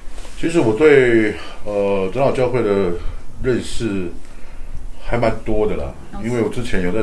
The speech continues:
Speaker 1: 推动这个，呃，脱主政党嘛，那也，也，也，也从事一些那个社会倡议的行动。那或多或少知道以前的那些，呃，推动的前辈，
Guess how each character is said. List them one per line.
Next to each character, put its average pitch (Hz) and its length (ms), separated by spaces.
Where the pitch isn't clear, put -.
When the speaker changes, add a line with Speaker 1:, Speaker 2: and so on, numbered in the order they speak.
Speaker 1:
推 101 160
动 92 320
这 92 60
个， 87 180
呃， 80 420
脱 107 160
主 95 120
政 85 180
党 71 180
嘛， 67 100
那 92 160
也， 87 140
也， 82 160
也， 78 240
也 85 220
从 85 280
事 92 200
一 87 60
些 90 200
那 87 140
个 78 560
社 92 160
会 87 140
倡 85 240
议 82 120
的 82 140
行 76 300
动。 85 140
那 110 160
或 120 100
多 120 180
或 104 80
少 87 80
知 104 120
道 104 120
以 80 80
前 - 160
的 80 120
那 90 100
些， 85 320
呃， 76 340
推 - 140
动 85 120
的 85 60
前 - 140
辈， - 180